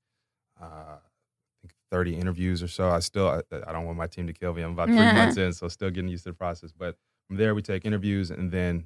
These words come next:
Speaker 1: whittle it down to sixteen companies that we take in our cohort. Then we're ready to roll.
Speaker 2: A-, at the beginning, I was asking you questions about that n-,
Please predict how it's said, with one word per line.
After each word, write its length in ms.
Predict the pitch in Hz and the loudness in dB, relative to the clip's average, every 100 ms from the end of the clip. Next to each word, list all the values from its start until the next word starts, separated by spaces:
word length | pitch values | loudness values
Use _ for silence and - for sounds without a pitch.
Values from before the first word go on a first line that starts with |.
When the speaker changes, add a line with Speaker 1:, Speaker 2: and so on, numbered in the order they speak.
| - | -6
Speaker 1:
whittle 260 | 98 98 92 | 0 2 2
it 60 | |
down 220 | 90 87 82 | 2 2 0
to 120 | 87 | -2
sixteen 420 | - 87 - 85 | -2 -4 -4 -4
companies 520 | - 82 80 80 - _ _ | -2 -4 -2 -4 -6 _ _
that 80 | 82 | -6
we 80 | 80 | -4
take 200 | 80 78 | -6 -4
in 80 | |
our 120 | 80 80 | -6 -6
cohort. 420 | 80 78 80 - - | -6 -2 -4 -4 -8
Then 100 | 78 | -8
we're 80 | |
ready 180 | 73 69 | -6 -8
to 80 | - | -10
roll. 240 | 55 50 _ _ _ _ _ 330 | -12 -14 _ _ _ _ _ 2
Speaker 2:
A-, 160 | - | 6
at 120 | 349 | 4
the 80 | 330 | 6
beginning, 360 | 302 339 349 311 | 6 8 10 10
I 80 | 277 | 8
was 120 | 262 | 8
asking 340 | 247 247 240 | 4 4 2
you 80 | 240 | 2
questions 420 | 240 226 - 220 | 4 4 4 2
about 300 | 202 185 185 | 6 6 8
that 320 | 185 180 185 - - - | 8 6 6 2 -8 0
n-, 300 | 208 - - | 2 2 -4